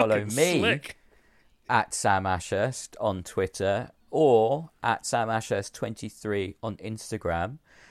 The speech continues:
Speaker 1: where you will find, uh, film recommendations and pictures of m-, my puppy. Uh, I've,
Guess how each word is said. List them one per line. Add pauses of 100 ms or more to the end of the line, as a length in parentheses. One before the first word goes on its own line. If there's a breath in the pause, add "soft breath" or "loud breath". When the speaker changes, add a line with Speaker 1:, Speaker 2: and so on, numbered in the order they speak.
(120)
Speaker 1:
where
you
will
find,
uh, (340)
film
recommendations
and (100)
pictures
of (260)
m-,
my
puppy. (400 soft breath)
Uh,
I've,